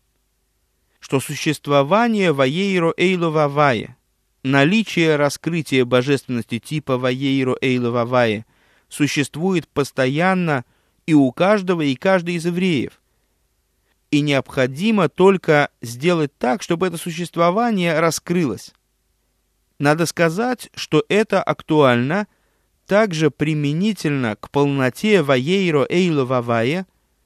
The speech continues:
к полноте раскрытия Бога, о которой мы сказали в начале этого пункта,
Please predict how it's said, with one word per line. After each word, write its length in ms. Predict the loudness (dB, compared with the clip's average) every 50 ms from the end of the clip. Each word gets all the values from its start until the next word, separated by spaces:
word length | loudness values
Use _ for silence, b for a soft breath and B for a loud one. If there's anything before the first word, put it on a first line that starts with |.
| _ _ _ _ _ _ _
к 120 | -20 -6 0
полноте 560 | 0 2 2 2 0 -2 -2 0 0 0 2
раскрытия 840 | 2 2 0 -2 -4 -6 -4 -2 -2 -2 -2 -2 0 0 0 0
Бога, 400 | 0 0 0 0 0 2 0 0
о 40 | 0
которой 300 | 0 -2 -4 -4 -4 -4
мы 80 | -4 -6
сказали 380 | -4 -4 -2 -2 0 0 -2
в 80 | -2 -4
начале 420 | -6 -8 -4 -2 0 0 2 2
этого 300 | 0 0 0 0 -2 -4
пункта, 460 | -4 -4 -6 -8 -8 -8 -10 -12 -12